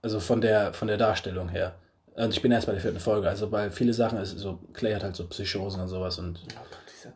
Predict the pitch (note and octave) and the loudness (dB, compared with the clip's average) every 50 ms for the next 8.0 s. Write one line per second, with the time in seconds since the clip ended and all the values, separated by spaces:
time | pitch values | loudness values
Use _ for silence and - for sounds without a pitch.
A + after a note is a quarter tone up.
0 | _ - B2 A#2+ A#2+ A2+ A#2+ C3 B2+ B2+ - B2 - - B2+ B2 A#2+ - - B2 | _ -2 -2 0 6 8 8 8 8 6 2 2 6 8 8 8 8 8 8 8
1 | A#2 A#2 A#2 A#2+ B2+ B2 - B2+ A#2 B2 A2+ G#2+ - A#2 B2 A#2+ - - A#2 G#2+ | 8 8 8 6 4 4 4 2 2 2 2 2 2 0 0 0 0 -4 -4 -4
2 | G#2+ - G#2+ F#2+ - C#3+ - - - B2+ B2 - - - B2 A#2+ B2 A#2+ A#2+ C#3+ | -4 -4 -4 -2 0 0 0 2 4 4 4 4 4 0 0 2 6 6 8 8
3 | D#3+ F3+ - F3 D#3 E3 - - D#3 F#3 F#3 D#3 - - - C3 C3+ - D3 C#3 | 8 8 10 10 8 8 10 10 10 10 10 8 0 -2 -2 -4 -2 0 -2 -2
4 | C#3+ - - D3+ D3 C#3 - G#2+ - - C3+ C3+ F3 F#3+ G#3+ G#3 G3 F3 D#3+ E3+ | -2 -4 -6 -6 -6 -6 -8 -10 -8 2 8 12 12 12 12 12 12 12 12 10
5 | F3 E3+ - - - D3 C#3+ G3+ G#3+ A3 - G#3 G3 F#3 F#3 D#3+ E3+ E3 - D#3+ | 8 10 12 10 12 12 12 12 12 12 12 10 10 10 12 10 10 12 12 12
6 | D3+ D3 C#3+ D#3+ E3 E3+ E3+ E3 - D#3 C#3+ C#3+ C3+ B2 B2 A#2+ - - D#3+ D3+ | 12 12 12 12 12 10 10 8 8 6 8 8 10 10 10 8 8 6 4 6
7 | - D#3+ D3+ C#3+ C#3+ C#3 C3+ B2 - - - C3+ B2 B2 A#2+ - - - G#3 | 6 8 6 8 8 8 6 4 2 2 2 4 6 6 4 4 4 6 8